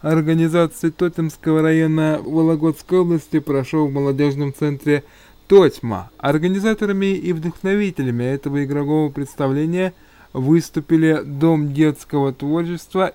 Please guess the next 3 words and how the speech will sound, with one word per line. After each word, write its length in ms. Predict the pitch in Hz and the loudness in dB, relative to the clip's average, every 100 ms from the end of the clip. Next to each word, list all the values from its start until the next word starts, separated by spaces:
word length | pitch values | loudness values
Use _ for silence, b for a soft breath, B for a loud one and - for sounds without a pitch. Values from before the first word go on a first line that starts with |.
| - | -4
и 180 | 185 185 | -4 -4
Госавтоинспекция 1800 | 151 139 160 180 - - 139 143 - 170 160 139 - 127 120 - 147 147 | -4 -4 -2 -2 -6 -4 -2 -2 -4 -6 -6 -8 -8 -6 -6 -8 -6 -4
района. 500 | 170 175 120 101 | -2 -2 -4 -8